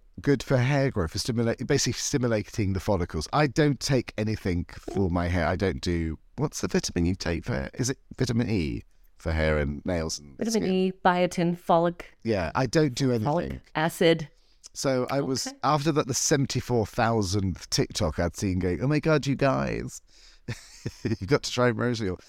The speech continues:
Speaker 1: I was like, "Oh, well, I'm not gonna buy the one on TikTok. I'm gonna just buy one from A-, a good one from Amazon."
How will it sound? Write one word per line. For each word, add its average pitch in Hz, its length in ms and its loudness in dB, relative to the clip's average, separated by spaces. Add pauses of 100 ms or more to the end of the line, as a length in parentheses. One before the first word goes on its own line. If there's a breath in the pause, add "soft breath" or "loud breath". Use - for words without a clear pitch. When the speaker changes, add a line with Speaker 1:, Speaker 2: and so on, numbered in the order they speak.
(220 soft breath)
Speaker 1:
I 117 120 0
was 117 140 0
like, 110 240 2
"Oh, 127 100 0
well, 127 120 2
I'm 135 80 0
not 175 120 0
gonna 196 140 -2
buy 156 280 4
the 135 120 0
one 123 180 2
on 117 80 2
TikTok. - 460 -4
I'm 95 120 -2
gonna 98 160 0
just - 200 -8
buy 101 160 0
one 87 160 -2
from 92 200 -4
A-, 98 160 0
a 110 100 0
good 101 180 0
one 95 120 0
from 90 180 0
Amazon." 78 600 -2